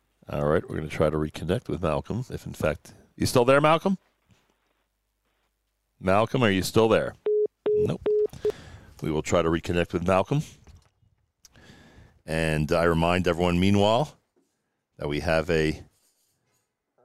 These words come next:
website, F J B unity dot org. If you like these segments, when they're, even when they're cut off, <laughs> when you like these segments, please continue to give.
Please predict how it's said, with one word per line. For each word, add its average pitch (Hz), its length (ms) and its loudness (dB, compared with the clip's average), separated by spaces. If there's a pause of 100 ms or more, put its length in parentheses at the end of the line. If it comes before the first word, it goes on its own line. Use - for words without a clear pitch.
(380)
website, 107 680 2
F 101 180 0
J 107 220 4
B 95 140 0
unity 95 400 4
dot 85 280 2
org. 90 280 2
If 90 80 -10
you 87 100 4
like 90 200 2
these 95 260 2
segments, 107 460 0
when 87 120 0
they're, 80 260 0
even 123 240 4
when 98 100 2
they're 90 200 2 (100)
cut 110 220 2
off, 90 340 0 (460)
<laughs> - 380 -12
when 98 140 2
you 90 100 4
like 101 260 2
these 95 200 2
segments, 95 580 0 (680)
please 87 220 2
continue 101 400 2
to 101 80 2
give. 117 360 0